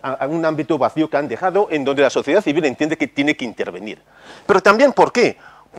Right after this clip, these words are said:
Porque la sociedad civil, los ciudadanos, feder, creer, Manos Unidas,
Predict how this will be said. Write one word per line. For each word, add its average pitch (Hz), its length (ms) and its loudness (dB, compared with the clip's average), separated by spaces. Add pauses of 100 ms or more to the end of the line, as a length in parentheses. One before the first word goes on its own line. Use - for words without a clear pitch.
Porque 113 320 -6
la 101 180 -4
sociedad 120 460 0
civil, 185 480 2 (120)
los 113 160 0
ciudadanos, 160 680 4 (160)
feder, 139 640 0 (140)
creer, 131 420 2
Manos 131 320 0
Unidas, 143 400 0